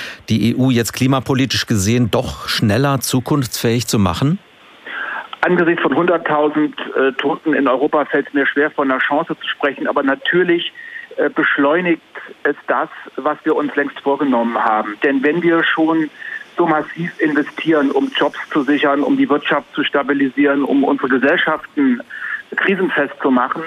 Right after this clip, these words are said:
Speaker 2: äh, dann sollten wir das Geld auch richtig verwenden. Und wir haben nun mal, äh, die Pflicht als Europäische Union,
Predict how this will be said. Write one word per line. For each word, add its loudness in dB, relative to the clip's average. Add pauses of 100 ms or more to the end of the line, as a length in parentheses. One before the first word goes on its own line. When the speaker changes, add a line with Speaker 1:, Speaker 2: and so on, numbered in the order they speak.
(380)
Speaker 2:
äh, 0
dann 0
sollten 0
wir 0
das -2
Geld 0
auch -2 (140)
richtig -4
verwenden. -2
Und 0
wir 2
haben -2
nun 2
mal, 2
äh, 0
die -8
Pflicht -4 (240)
als -2
Europäische 0
Union, 2